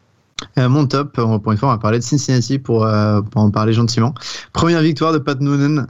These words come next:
euh, le nouvel entraîneur qui vient de Philadelphie, et ça casse surtout une série de quatorze défaites consécutives, euh, depuis deux mille vingt et un. Et c'est sur quatorze défaites de rang, et là, enfin une victoire. Donc ça fait plutôt du bien.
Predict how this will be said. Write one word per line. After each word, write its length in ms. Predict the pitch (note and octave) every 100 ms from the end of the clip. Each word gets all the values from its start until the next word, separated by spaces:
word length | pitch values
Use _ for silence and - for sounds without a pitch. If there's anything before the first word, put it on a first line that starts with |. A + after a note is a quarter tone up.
| -
euh, 220 | A#2+ A#2
le 60 |
nouvel 200 | B2 B2
entraîneur 400 | B2 A#2+ B2+ B2
qui 160 | B2+ B2+
vient 100 | A#2
de 60 | A#2
Philadelphie, 720 | A#2+ A#2 A#2 A#2 - C#3+ F3 -
et 180 | C3
ça 200 | C#3 -
casse 280 | A2+ B2 C3+
surtout 320 | - A2 -
une 80 | C3
série 260 | A2 A2 A#2+
de 100 | A2+
quatorze 540 | - - B2+ C3 B2+
défaites 320 | A#2 A2+ B2
consécutives, 640 | - A#2 A#2 G#2 - C3 - -
euh, 220 | A2+ G#2+ A2
depuis 240 | A2 A#2+
deux 80 | A#2
mille 160 | A#2+
vingt 180 | A#2 A#2
et 60 | B2
un. 160 | B2 C3 - - - -
Et 60 |
c'est 100 | A#2
sur 120 | A#2
quatorze 360 | - D#3 C3+ D3
défaites 340 | C3 C3 C3+
de 80 | B2
rang, 280 | A#2+ C3 D#3+ _
et 60 | A#2
là, 100 | B2+
enfin 160 | B2+
une 100 | B2+
victoire. 380 | A#2 A2 C3 C#3+ -
Donc 200 | - A#2
ça 100 | -
fait 120 | A#2+
plutôt 200 | A#2+ C3
du 100 | D#3+
bien. 260 | C#3 C#3+ F#3